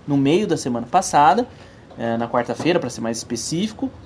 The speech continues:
e entre os assuntos abordados nessa entrevista coletiva,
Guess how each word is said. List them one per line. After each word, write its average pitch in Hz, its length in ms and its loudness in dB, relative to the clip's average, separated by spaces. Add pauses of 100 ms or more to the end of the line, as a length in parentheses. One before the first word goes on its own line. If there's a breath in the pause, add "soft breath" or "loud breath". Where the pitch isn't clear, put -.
(320 loud breath)
e 180 520 0
entre 269 420 2
os 170 120 0
assuntos 147 760 0
abordados 120 680 2
nessa 113 340 -6
entrevista 113 400 -8
coletiva, 160 580 -4